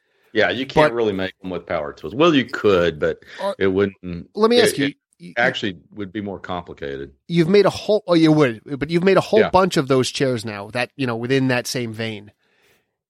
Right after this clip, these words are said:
Speaker 1: Mm-hmm.
Speaker 2: Is it the chair style attracts you and you simply use the tools that are appropriate for the chair, or the process of working with the tools attracts you and the chair is what you get at the end of it?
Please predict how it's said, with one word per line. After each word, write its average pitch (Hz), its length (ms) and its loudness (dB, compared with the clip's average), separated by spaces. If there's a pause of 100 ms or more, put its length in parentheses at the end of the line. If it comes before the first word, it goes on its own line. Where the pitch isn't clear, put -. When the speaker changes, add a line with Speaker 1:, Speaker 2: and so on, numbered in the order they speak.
Speaker 1:
Mm-hmm. 123 140 0
Speaker 2:
Is 147 180 4
it - 320 -2 (1300)
the 139 120 -2
chair 190 280 2
style 208 520 2
attracts 196 520 -4
you 214 300 -2
and 131 360 0
you 131 140 0
simply 135 360 -2
use 131 180 2
the 127 80 -4
tools 151 300 -4
that 135 80 2
are - 20 2
appropriate 135 360 -2
for 123 80 -14
the 117 40 -10
chair, 196 460 -2
or 151 340 6 (440)
the 139 100 2
process 170 640 0
of 123 100 -2
working 160 400 2
with 143 140 0
the 135 80 -8
tools 226 420 0
attracts 143 480 -2
you 160 160 4
and 123 280 0
the 117 60 -14
chair 147 220 2
is 135 80 -4
what 135 120 -4
you 123 60 -8
get 135 120 2
at 123 80 -2
the 135 120 -2
end 156 140 0
of 98 100 -8
it? - 180 -16